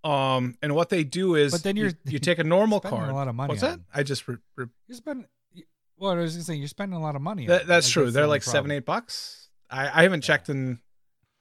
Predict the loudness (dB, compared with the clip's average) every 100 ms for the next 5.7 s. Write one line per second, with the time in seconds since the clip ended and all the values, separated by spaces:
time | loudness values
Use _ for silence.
0 | _ _ _ -4 -2 0 -2 -2 -4 -8
1 | -10 -4 0 0 2 2 2 0 0 0
2 | -2 -2 -4 -4 -4 -4 -6 -10 _ _
3 | _ _ -10 -8 -4 -6 -6 -10 -8 -6
4 | -4 -4 -2 -2 -2 -4 _ _ _ -8
5 | -2 0 0 -2 -4 -6